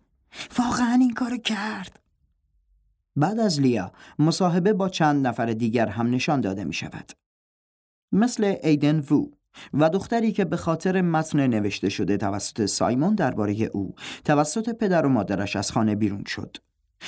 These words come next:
در نهایت صفحه‌ای از سایت فورچن را نشان می‌دهد. میو دستم را می‌گیرد. نظر سایمون رنگی شده. آه، ببینید، من به طور کلی از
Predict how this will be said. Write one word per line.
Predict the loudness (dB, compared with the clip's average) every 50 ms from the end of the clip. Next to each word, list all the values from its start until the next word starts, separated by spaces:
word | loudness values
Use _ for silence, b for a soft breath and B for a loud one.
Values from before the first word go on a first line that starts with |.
| B B B B
در | 2 4 4
نهایت | 4 4 2 2 2 0 0 0 0 0 0
صفحه‌ای | -2 -2 -2 -2 0 0 2 2 4 4
از | 2 2 0
سایت | 0 0 0 0 0 0 0 -2
فورچن | 0 0 0 0 0 0 0 0 2 2
را | 2 2
نشان | 2 0 0 -2 -2 -2 0
می‌دهد. | 0 0 -2 -2 -4 -6 -4 -6 -6 -8 -12 _ _ _ _ _ _ _ _ _ _ _ _ _ _ _ _ _ _ _ _ _ _ _ 0
میو | 2 4 4 4 4 2 0 0 0
دستم | 0 0 0 -2 0 0 2 2 2
را | 2 0
می‌گیرد. | 0 0 0 0 0 -2 -4 -4 -8 -12 -14 -18 _ _ _ _ _ _ _ _ _ _ 0
نظر | 2 4 4 4 2 2 0 -2 -4 -4 -6
سایمون | -6 -4 -2 0 0 0 0 0 0 0 0 0
رنگی | 0 0 0 2 2 2 2 0
شده. | -2 -4 -10 -10 -10 -12 -12 -14 _ _ _ _ _ _ _ _ _ _ _ _ _ _ _ _ _ _ _ _ _ _ _ _ -8 -8 -8 B B B B B B B B 0
آه، | 2 2 4 4 2 0 0 0
ببینید، | 0 2 2 2 2 2 0 0 -2 -4 -6 _ _ _ _ _ _ _ B B B B
من | 2 4 4 4 4 4 4 2 2
به | 2
طور | 0 2 2 2 4 4 2
کلی | 0 0 0 2 2 4 4 4 4 4 2 2
از | 2 2 2 2 -2 -6